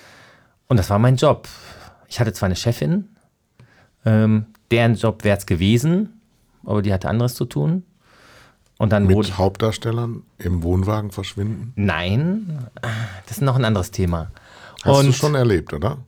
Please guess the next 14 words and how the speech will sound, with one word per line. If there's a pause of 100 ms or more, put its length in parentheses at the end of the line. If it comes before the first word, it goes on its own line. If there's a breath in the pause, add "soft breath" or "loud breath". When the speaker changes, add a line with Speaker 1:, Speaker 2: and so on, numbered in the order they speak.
(1000 soft breath)
Speaker 1:
Nein,
das
ist
aber
Speaker 2:
Doch,
Speaker 1:
auf
jeden
Speaker 2:
die
Geschichten
musst
du
heute, (480)
unsere
Hörer